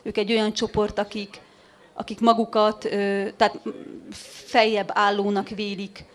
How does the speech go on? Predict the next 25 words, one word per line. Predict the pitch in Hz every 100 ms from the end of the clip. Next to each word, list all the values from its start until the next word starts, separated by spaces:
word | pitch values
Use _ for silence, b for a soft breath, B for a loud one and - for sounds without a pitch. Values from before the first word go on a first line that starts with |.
| B
az | 214 180
emberiség | 208 202 240 202 -
többi | 208 202
részéhez | 196 190 - 196 190 -
képest. | 196 - 196 - - B B B
Ők | 247 -
teljességgel, | 294 233 - 208 190 196 196 190
ö, | 196 196 190 190 196 - - _ _ _ _ _ -
hát | 262
veszélytelenek. | - 202 208 180 202 262 302
Tehát | 214 262
igazából | 277 247 226
a | 226
közhiedelem | 294 269 226 196 202 196
hiszi | 202 - 208
azt, | 202 -
hogy | 202
ők, | 196 196 - B B B
ők | 202 175
bármilyen | 202 196 190 190 190
formában | 202 208 196 185 190
kapcsolatban | 202 196 - 196 185 185
állhatnak | 185 185 185 202 185 214
negatív | 202 202 208 190
erő-, | 185